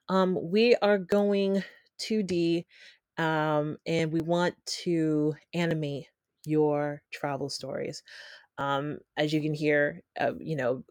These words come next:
community is a big part of, of what we want to do. And so we want to acknowledge and celebrate the travel stories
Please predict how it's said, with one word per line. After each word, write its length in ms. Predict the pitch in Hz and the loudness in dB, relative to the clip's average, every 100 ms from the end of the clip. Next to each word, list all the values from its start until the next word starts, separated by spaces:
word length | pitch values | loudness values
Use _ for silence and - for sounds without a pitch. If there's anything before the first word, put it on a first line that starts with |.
| - | -4
community 400 | 180 180 185 170 | 0 4 4 4
is 100 | 151 | 4
a 40 | |
big 180 | 151 139 | 0 -2
part 360 | - 147 - - - - | -2 0 0 -6 -20 -6
of, 280 | 139 139 - | -4 -4 -4
of 240 | 151 143 | -6 -4
what 160 | 139 135 | -4 -4
we 120 | 143 | -4
want 220 | 139 143 | -8 -12
to 80 | - | -12
do. 240 | 135 127 | -8 -8
And 120 | 139 139 | -8 -8
so 300 | 135 135 - - - - _ - | -8 -8 -12 -20 -20 -20 _ 2
we 120 | 165 | 2
want 400 | 156 160 - - - | 4 2 2 -2 -8
to 220 | 165 151 | -4 -2
acknowledge 640 | - 151 156 156 151 147 135 | -4 -6 0 2 4 4 0
and 140 | 143 | -8
celebrate 640 | - 156 165 156 147 135 | 0 2 4 2 0 -2
the 80 | 147 | -4
travel 340 | - 151 147 | -2 -2 -2
stories 560 | 147 - 147 147 139 143 | -4 -2 0 0 -2 -6